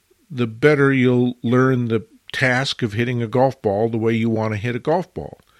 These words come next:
Or the same could be said of so many other things in life.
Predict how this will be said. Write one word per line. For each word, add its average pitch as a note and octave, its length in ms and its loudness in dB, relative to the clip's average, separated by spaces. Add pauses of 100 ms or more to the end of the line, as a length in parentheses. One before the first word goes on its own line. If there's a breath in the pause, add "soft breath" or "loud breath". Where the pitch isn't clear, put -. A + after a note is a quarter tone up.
(560 soft breath)
Or A#2+ 100 2
the A2+ 100 -4
same A#2+ 280 0
could A#2 200 -4
be B2 120 -2
said A2+ 300 0
of A2+ 380 -2
so A#2 240 0
many A#2+ 240 2
other F#3+ 220 0
things G2+ 340 -4
in F#2 80 -8
life. - 420 -12